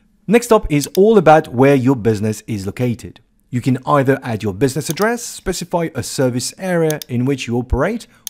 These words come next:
or both. Moving on to opening hours. In this section, make sure you specify your regular opening hours, but also remember to set any holiday opening hours and even add hours related to specific services that you provide.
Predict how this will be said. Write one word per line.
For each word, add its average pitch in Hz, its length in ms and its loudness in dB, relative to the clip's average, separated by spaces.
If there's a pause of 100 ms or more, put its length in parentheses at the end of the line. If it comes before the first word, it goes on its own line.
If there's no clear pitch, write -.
(100)
or 147 120 6
both. 113 480 0 (800)
Moving 247 240 4
on 233 120 4
to 214 280 -4
opening 160 360 2
hours. 110 440 -6 (100)
In 156 140 2
this 214 120 4
section, 233 440 0
make 190 160 0
sure 196 260 -2
you 139 160 -6
specify 160 720 -4 (260)
your 143 160 2
regular 185 480 0
opening 175 380 0
hours, 120 320 0
but 156 160 -4
also 240 420 -2
remember 202 400 2
to 170 160 -6
set 160 340 -4
any 131 220 -4
holiday 208 500 -2
opening 196 400 2
hours 185 320 2 (200)
and 147 200 -2
even 202 240 2
add 143 240 2
hours 135 480 0
related 196 440 0
to 139 100 -14
specific - 560 -8
services 180 560 -2
that 127 180 -6
you 98 120 -8
provide. 127 520 -2